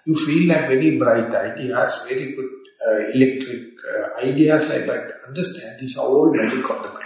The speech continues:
While keeping and practicing, only you gain the, the,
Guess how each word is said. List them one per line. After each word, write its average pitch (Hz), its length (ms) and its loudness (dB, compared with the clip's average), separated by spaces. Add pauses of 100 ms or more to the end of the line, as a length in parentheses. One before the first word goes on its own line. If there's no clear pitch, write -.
(1400)
While 127 320 -6
keeping 175 540 4
and - 160 -2
practicing, 190 600 2
only 143 260 2
you 143 240 0
gain 113 380 -2
the, - 320 0 (800)
the, 113 360 2